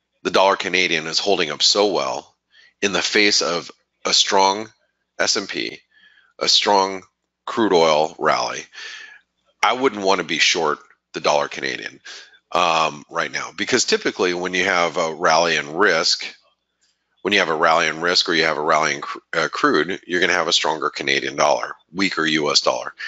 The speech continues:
That is not the case at the moment. So the risk is starting to mount that a break above,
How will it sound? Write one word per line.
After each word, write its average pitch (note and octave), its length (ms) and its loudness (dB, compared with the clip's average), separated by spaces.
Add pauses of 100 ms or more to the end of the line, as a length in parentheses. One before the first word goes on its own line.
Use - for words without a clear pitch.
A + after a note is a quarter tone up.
(200)
That D#2 140 2
is D2+ 140 0
not D#2 280 -2
the - 60 0
case D2 340 0
at C#2 80 -12
the C#2 80 -10
moment. A#1+ 340 -10 (480)
So G#2 220 4
the F2+ 100 4
risk A2+ 320 2
is G2 80 2
starting F2 340 2
to D#2 80 -2
mount D#2 420 -2
that E2+ 120 -2
a D2+ 60 -2
break F2+ 420 2
above, D#2 720 -2